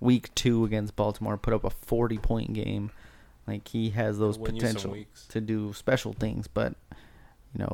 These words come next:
Speaker 1: around that, too, a thirteen-pointer, an eleven-pointer. So he's kinda, you know, your boomer bust type of guy.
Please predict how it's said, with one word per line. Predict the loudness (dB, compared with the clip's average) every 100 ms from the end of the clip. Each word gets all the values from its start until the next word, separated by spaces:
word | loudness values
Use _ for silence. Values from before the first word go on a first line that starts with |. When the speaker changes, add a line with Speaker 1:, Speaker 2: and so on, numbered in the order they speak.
| -2
Speaker 1:
around | -2 0 0
that, | -2 -4
too, | -4 -2 -2 -4 -10 -20 -20 -20 _ -20 _ -20 -20 -20 -20 -20 -20 -14
a | -4
thirteen-pointer, | 2 2 2 2 4 4 4 4 2 2
an | 2
eleven-pointer. | 2 2 2 0 -2 -4 -4 -6 -10 -20 -20 -20 -20 -20 -18
So | -6 -4
he's | 0 2 0
kinda, | 2 4 4 4 4
you | 4
know, | 2 2
your | 2 0
boomer | 4 6 8 6
bust | 4 4 2 0 -2
type | -2 -2
of | -4
guy. | -2 0 -2